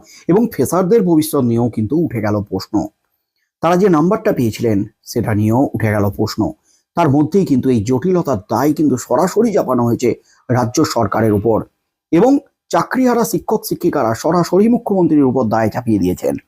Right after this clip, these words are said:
এই জটিলতা, এর জন্য দায়ী একমাত্র মুখ্যমন্ত্রী, এমনই বিস্ফোরক দাবি করেছেন চিন্ময় মণ্ডল থেকে শুরু করে যোগ্য চাকরিহারা শিক্ষক সুমন বিশ্বাস এবং কি মেহবুব রাও। তার মধ্যেই আজ বিচারপতি অমৃতা সিনহা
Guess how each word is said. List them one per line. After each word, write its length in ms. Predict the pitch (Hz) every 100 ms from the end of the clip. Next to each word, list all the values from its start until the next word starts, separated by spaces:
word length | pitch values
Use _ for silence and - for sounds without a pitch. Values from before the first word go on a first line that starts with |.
| _ _ _ _
এই 80 | 131
জটিলতা, 520 | 104 139 185 165 127 104 107 _ _ _ _ _ _ _
এর 120 | 156
জন্য 220 | 165 151 131
দায়ী 240 | 110 113 113
একমাত্র 440 | 90 - 185 - 127
মুখ্যমন্ত্রী, 520 | 107 104 - 117 104 113
এমনই 260 | 104 117
বিস্ফোরক 500 | 98 131 - - 302
দাবি 200 | 180 135
করেছেন 320 | 120 113 - 107
চিন্ময় 380 | 98 208 208 165
মণ্ডল 260 | 113 117 98
থেকে 160 | 104 135
শুরু 220 | - 247
করে 240 | 196 139 110 - _ _ _ _
যোগ্য 240 | 135 185 175
চাকরিহারা 560 | 180 135 - 151 123 120
শিক্ষক 560 | - 156 _ - 139 - - _ _ _ _ -
সুমন 380 | - 127 123 113 110 _ _ _ -
বিশ্বাস 440 | 123 - - 123
এবং 160 | 120 113 107
কি 140 | 120 113 _ _ _ _ _ -
মেহবুব 440 | 131 131 139 117
রাও। 200 | 110 101 - - _ _ _ _ _ _
তার 100 | 135
মধ্যেই 340 | 127 127 123 135
আজ 80 | 107
বিচারপতি 440 | 139 220 160 143
অমৃতা 380 | 139 135 135 120
সিনহা 260 | - 135